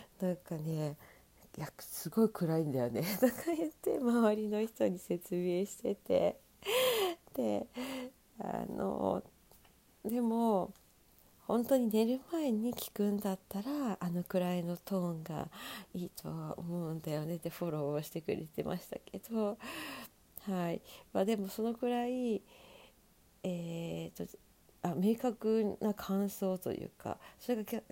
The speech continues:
が、あ、他にもまあいくつか言ってくれてたんですけど、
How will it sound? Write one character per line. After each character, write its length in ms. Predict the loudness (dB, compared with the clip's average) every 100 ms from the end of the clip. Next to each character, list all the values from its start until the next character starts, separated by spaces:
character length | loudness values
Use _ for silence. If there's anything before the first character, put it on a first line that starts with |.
| 0
が、 180 | 0 -2 -10 -6
あ、 80 |
他 280 | 0 2 4
に 100 | 4
も 180 | 2 2
ま 200 | -2 -2
あ 40 | -6
い 80 |
く 140 | -6 -8
つ 140 | -8
か 200 | -8 -8 -10 -8
言 80 | -6
っ 40 | -4
て 60 |
く 120 | -2
れ 80 | -2
て 100 | -2
た 100 | -4
ん 80 | -4
で 80 | -8
す 100 | -8
け 120 | -6
ど、 240 | 0 0